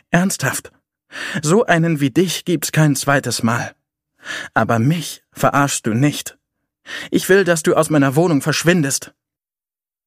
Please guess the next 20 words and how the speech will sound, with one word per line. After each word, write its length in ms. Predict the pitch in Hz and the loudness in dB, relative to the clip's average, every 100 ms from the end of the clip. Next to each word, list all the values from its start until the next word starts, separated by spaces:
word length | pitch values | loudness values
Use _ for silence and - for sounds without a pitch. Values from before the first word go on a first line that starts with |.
| _ _ _ _ - - - - | _ _ _ _ -20 -20 -20 -6
Langsam 600 | 131 135 123 120 113 110 | 0 0 0 0 0 0
sah 160 | 107 92 | -2 -4
es 140 | 98 | -4
ernst 400 | 113 113 95 - | -2 -2 -4 -8
aus. 380 | - 90 - - _ _ _ _ _ _ _ _ - - - | -12 -10 -10 -12 _ _ _ _ _ _ _ _ -20 -8 -4
Ich 200 | 143 - | -4 -2
probierte 560 | 143 127 131 120 123 | -2 0 0 0 0
eine 240 | 117 113 123 | 0 0 0
andere 360 | 123 110 95 | 0 0 -2
Herangehensweise. 1080 | 101 107 110 107 104 101 - 107 104 85 - _ _ _ _ _ _ _ _ _ - - - | -2 0 0 -2 -2 -4 -2 -4 -4 -8 -14 _ _ _ _ _ _ _ _ _ -18 -16 -8
„Beruhig 460 | - 117 107 131 - | -4 -2 0 0 0
dich, 240 | - - | -8 -8
Babe. 380 | - - - - _ _ - - - | -10 -12 -14 -20 _ _ -18 -12 -6
Ich 200 | 151 - | -6 0
kann 200 | 147 160 | 0 0
doch 160 | 160 | 0
gerade 400 | 156 151 156 165 | 0 0 0 0
sowieso 540 | 151 160 165 123 160 180 | 0 -2 -2 0 0 2
nirgendwo 460 | 135 120 117 113 | 0 -2 -2 -2
hin. 280 | 110 117 | -2 -2